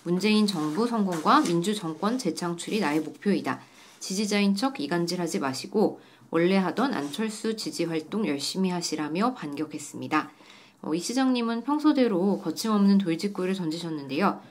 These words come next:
이재명 시장님이 안철수 씨를 지목한 이유는 무엇인가요?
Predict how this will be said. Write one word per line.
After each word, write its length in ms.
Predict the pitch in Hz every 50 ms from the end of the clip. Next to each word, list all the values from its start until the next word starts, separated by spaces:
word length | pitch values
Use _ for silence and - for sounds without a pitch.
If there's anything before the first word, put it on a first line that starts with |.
| - - - _ _ _ -
이재명 460 | - 196 196 254 262 269 277 269 254
시장님이 680 | 262 - - 220 214 208 190 180 190 220 277 311 302 -
안철수 760 | - 170 175 - 269 269 262 - - 233 226 220 214 208 202
씨를 280 | 202 - 220 - 175 170
지목한 600 | 170 - 185 180 170 175 - 175 165 165 160 151
이유는 320 | 147 143 143 151 165 160
무엇인가요? 600 | 143 147 147 143 - - - 117 113 120 131